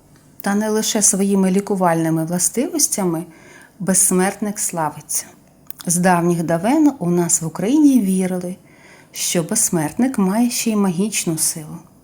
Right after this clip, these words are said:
Брали дівчата його в свої віночки, вплітали з любов'ю, щоб краса довго не в'янула,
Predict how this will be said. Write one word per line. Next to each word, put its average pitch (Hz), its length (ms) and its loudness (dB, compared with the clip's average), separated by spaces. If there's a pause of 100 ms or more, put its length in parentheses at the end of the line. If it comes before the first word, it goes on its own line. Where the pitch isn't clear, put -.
(880)
Брали 277 360 2
дівчата 233 540 2
його 202 260 -2
в - 80 -2
свої 226 420 2
віночки, 185 680 0 (380)
вплітали 269 640 -2
з 190 100 2
любов'ю, 180 640 -2
щоб - 340 -6
краса 202 440 -6 (100)
довго 202 400 0
не 208 140 2
в'янула, 175 560 -4